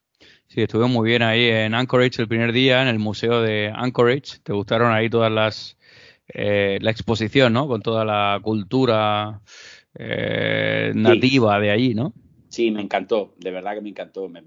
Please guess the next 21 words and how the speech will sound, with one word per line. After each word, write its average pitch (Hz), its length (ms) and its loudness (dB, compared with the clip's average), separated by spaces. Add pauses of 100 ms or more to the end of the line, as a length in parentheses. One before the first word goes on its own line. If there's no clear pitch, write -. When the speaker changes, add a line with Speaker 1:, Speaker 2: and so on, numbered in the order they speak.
Speaker 2:
me 95 120 -14
pareció 98 420 -8
la, 135 280 -2
la, 104 180 -14
la 98 140 -16
mejor 113 300 -20
manera 117 240 -18
de 117 60 -16
empezar 101 320 -20
un 95 120 -20
viaje, - 260 -20
¿no? - 140 -20
Meterte - 340 -20
en 101 60 -20
un 101 100 -20
museo 98 380 -18
como 98 180 -20
en 98 80 -20
el 92 80 -20
de 95 100 -20
Anchorage 104 500 -20